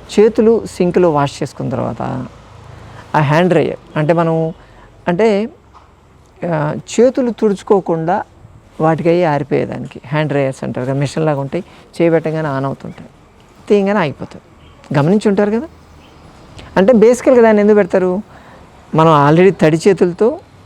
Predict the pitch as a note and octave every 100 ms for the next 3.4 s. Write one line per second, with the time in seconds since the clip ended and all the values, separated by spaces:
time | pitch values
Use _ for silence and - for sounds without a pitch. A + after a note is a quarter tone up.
0 | - D#3+ E3+ - E3+ F3 D#3+ D3+ - _
1 | _ _ _ - E3+ F#3+ F#3 - F#3+ F#3
2 | F#3+ F#3+ - F3+ F3 E3 F3 D#3+ C#3 C3+
3 | B2 A#2+ C3